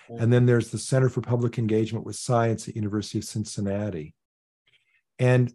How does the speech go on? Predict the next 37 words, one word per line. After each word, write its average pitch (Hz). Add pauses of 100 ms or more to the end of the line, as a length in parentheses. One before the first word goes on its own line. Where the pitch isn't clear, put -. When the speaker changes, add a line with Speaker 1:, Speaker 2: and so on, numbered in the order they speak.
Speaker 2:
those 151
are 156
places 131
that -
scientists 123
can 107
go 110
to 107
learn 110
better 104
how 117
to 120
communicate 104
with 101
the -
public. 104 (760)
Um, 123 (220)
by 143
the 135
way, 127
i-, 117
i-, 120
this 117
morphs 123
into 120
the 98
answer 117
I 101
just 104
gave 117
to 110
the 104
other 123
question. 107 (460)
There 151
are 127 (480)
examples, 113